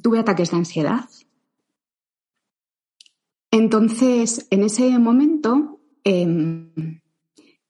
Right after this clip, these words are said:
también se dieron muchas circunstancias en mi vida, ¿no? Se, se juntó un problema físico,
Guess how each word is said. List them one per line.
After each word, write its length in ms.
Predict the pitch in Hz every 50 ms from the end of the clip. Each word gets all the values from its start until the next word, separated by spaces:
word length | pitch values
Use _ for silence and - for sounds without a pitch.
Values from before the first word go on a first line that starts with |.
| _ _ _ _ _ _ _ _ _ _ _ _ _
también 380 | 247 226 214 208 220 220 240 233
se 180 | 247 254 233
dieron 580 | 240 226 220 233 240 240 233 226 220 202 - -
muchas 380 | - 233 233 226 - 202 190 -
circunstancias 720 | 202 196 - 185 185 - - 196 196 175 180 170 165 -
en 100 | - 185 185
mi 100 | 180 190
vida, 280 | 233 277 254 226 220
¿no? 300 | 226 220 233 262 320 311
Se, 240 | - - 175 175 175
se 160 | - - 196
juntó 320 | 190 - 175 180 196 185 196
un 100 | 196 175
problema 400 | 180 180 175 180 170 170 170 175
físico, 720 | - 233 247 240 240 240 226 208 - 220 214 220 220 220